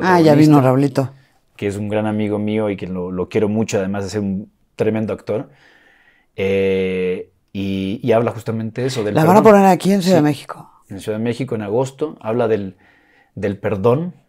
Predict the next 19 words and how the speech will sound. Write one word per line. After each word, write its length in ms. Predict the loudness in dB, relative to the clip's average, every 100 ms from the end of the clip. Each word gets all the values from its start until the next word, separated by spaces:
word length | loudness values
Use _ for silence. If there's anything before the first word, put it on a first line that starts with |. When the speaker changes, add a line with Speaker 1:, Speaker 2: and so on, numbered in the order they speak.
| _ _ _ _
Speaker 2:
y 160 | -6 -4
de 160 | -4
la 120 | -6 -6
capacidad 420 | -8 -10 -8 -6
de 100 | -6
pedir 560 | -6 -6 -4 -4 -4 -8
y 100 | -12
dar 220 | -6 -6
perdón 500 | -6 -8 -6 -8 -8 -14 -14
y 100 | -10
de 100 | -10
ponerse 360 | -10 -10 -10
en 60 | -10
el 60 | -8
lugar 280 | -2 -2
de 100 | -2
otro. 260 | -8 -10 -20 -20 _ -20 _ _ _ _ -20 -20 -18
Eso 260 | -14 -10 -6
es, 420 | -6 -8 -16 -20